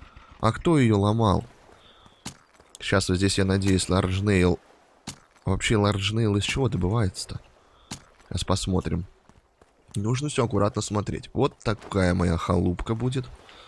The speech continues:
Отличная халупка. Я думаю, что это просто супер халупка. Хорошо, и воткнем, воткнем пиларчики. Пиларчики. З-,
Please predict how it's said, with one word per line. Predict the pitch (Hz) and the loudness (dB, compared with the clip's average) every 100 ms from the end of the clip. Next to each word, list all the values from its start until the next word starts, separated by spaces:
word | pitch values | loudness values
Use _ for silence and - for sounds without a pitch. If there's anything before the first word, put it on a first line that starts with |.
| - - - _ _ - | -20 -20 -20 _ _ -6
Отличная | 92 - 113 - 92 82 | -6 -4 -4 -2 -2 -4
халупка. | - 92 87 - - 95 _ - _ _ _ - | -2 -2 -2 -6 -10 -12 _ -20 _ _ _ -8
Я | 95 92 | -4 -4
думаю, | 90 90 85 | -2 -4 -4
что | - | -4
это | 92 90 | -4 -4
просто | 95 101 - 87 - - - - | -2 -2 0 -2 -4 -16 -18 -12
супер | - - 180 - 101 | -6 -2 0 0 0
халупка. | - 90 90 - 80 101 - - _ _ - - - - - - | 0 0 0 -4 -6 -8 -10 -20 _ _ -20 -20 -20 -20 -14 -6
Хорошо, | - 90 87 - 135 160 - | 0 2 2 2 2 2 2
и | 110 147 | 2 2
воткнем, | 160 107 - 95 101 127 127 135 - - | 2 0 0 -2 0 0 -2 -6 -12 -8
воткнем | 92 90 - 95 98 117 117 110 - | -2 -2 0 0 0 0 -2 -6 -4
пиларчики. | 110 101 85 - - - 90 - - _ - - - - - - - - - | 0 2 0 -2 -4 -6 -6 -6 -12 _ -20 -20 -20 -20 -20 -20 -20 -18 -4
Пиларчики. | 104 98 98 90 - - - 92 - _ _ _ - | 0 2 2 0 -4 -6 -2 -2 -2 _ _ _ -16
З-, | 104 92 90 | -10 -8 -8